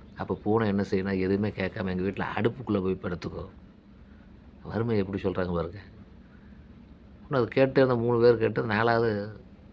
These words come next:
ஒருத்தர் சொன்னாராம், "எங்க வீட்ல நன்றி சொல்றது தான், நான் எட்டுக்கால் பூச்சி, அதுக்கு தான் நன்றி சொல்லணும்." அப்படின்னாராம்.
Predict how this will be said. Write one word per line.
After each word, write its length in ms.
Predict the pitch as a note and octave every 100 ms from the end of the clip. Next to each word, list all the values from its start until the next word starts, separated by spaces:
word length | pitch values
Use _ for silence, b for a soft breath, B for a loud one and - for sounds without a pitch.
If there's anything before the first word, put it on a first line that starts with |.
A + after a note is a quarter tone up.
| - B B - - -
ஒருத்தர் 160 | G#2
சொன்னாராம், 500 | G2+ G2+ G2+ F#2 F2 - - - - -
"எங்க 260 | - G#2 A#2
வீட்ல 240 | B2 C3
நன்றி 280 | A2+ G#2+ A2+
சொல்றது 440 | G#2+ G2+ G2+ G2
தான், 280 | G2 G2+ F2 - - B B B -
நான் 140 | F2+
எட்டுக்கால் 400 | F#2+ F2+ C#3 B2
பூச்சி, 360 | G#2 F#2 F#2+ G2+
அதுக்கு 240 | - F#2+ G#2
தான் 140 | A2+
நன்றி 300 | G#2 F#2+ G2+ -
சொல்லணும்." 220 | F2 F2+
அப்படின்னாராம். 440 | E2 E2 E2 G2+